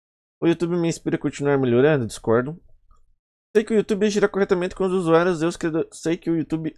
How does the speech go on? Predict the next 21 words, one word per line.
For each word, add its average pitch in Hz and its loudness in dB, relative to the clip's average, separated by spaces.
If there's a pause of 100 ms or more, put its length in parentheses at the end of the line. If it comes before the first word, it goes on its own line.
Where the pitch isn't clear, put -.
agirá. 147 0 (1300)
Eu 175 -2
discordo. 175 4 (360)
Em 160 4
algumas 208 2
questões, 185 0
que - -4
nem 170 0
quando 180 0
eu 208 10
perdi 175 4
meu 180 2
canal, 170 4
foi 165 0
pra 160 0
tirar 160 10
e 175 6
eles 160 2
baniram 165 4
meu 151 0
canal. 143 -2